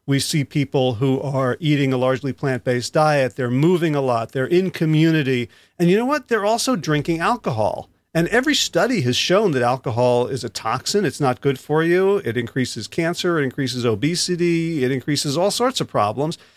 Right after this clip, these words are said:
And yet these blue zone cultures embrace alcohol. So maybe the problem isn't strictly the alcohol in isolation, but it's alcohol within a context in which people are not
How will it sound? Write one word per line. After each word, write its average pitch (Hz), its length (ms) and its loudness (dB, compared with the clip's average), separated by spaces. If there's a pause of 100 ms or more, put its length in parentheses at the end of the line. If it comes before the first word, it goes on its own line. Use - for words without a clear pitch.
(120)
And 165 200 2
yet 175 340 0 (340)
these 170 320 2
blue 147 340 0
zone 175 280 0
cultures 139 500 -4
embrace 135 500 -2
alcohol. 123 600 -2 (160)
So - 160 0
maybe 262 420 0
the 226 120 -2
problem 170 560 -2
isn't 190 300 0
strictly 120 920 -2 (320)
the 139 180 0
alcohol 156 640 0
in 143 200 -2
isolation, 147 920 -2 (260)
but 156 480 2
it's 156 320 -6
alcohol 139 720 0
within 147 460 0
a 139 120 -2
context 143 760 -2
in 135 100 0
which 131 240 -2
people 131 340 -2
are 127 160 -2
not 123 460 0